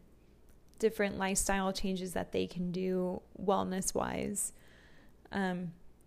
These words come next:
now for, what was the other one I mentioned about? Makeup. Makeup, I, I, how I do it differently now too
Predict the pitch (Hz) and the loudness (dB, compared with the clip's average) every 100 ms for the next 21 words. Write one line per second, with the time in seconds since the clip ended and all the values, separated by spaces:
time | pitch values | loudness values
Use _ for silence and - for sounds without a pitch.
0 | - - - - - 240 208 202 202 208 | -20 -20 -20 -16 -8 2 6 8 6 4
1 | - 214 208 208 202 202 196 196 226 254 | 4 8 10 10 10 8 8 6 4 4
2 | 254 233 247 220 226 226 233 240 240 233 | 2 2 2 4 2 0 -2 -2 -2 -2
3 | 110 214 - - - - - - - 359 | -4 -4 -4 -4 -4 -2 -2 -2 2 4
4 | 359 226 247 392 453 427 - - 269 302 | 6 4 4 2 4 2 2 6 6 6
5 | 339 339 - - - - 285 320 330 - | 4 2 -2 -2 2 6 6 4 2 0
6 | - - - 269 285 302 254 311 226 262 | -4 -8 0 4 6 4 4 4 4 0
7 | 294 294 294 262 190 196 247 294 - 226 | 2 0 2 2 2 4 4 2 2 4
8 | 254 370 | 6 4